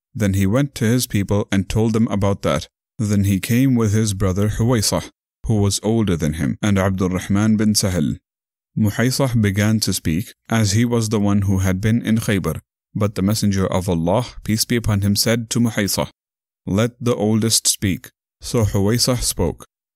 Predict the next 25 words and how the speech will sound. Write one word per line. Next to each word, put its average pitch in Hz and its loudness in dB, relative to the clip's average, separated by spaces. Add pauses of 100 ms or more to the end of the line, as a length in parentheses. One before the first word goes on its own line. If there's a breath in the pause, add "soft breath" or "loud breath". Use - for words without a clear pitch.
Then 107 2
Muhaysah 107 0
spoke, - -6 (320)
and 104 2
the 95 2
Messenger 101 0
of 95 -2
Allah, 98 0 (160)
peace 120 -2
be 127 -2
upon 113 0
him, 110 2
said, 80 -2 (380)
"They 107 0
should 107 -2
pay 127 2
the 113 0
diyah 117 0
for 113 0
your 120 2
companion, 104 -2 (160)
or 101 0
else 110 0
expect 101 -4
war." 98 0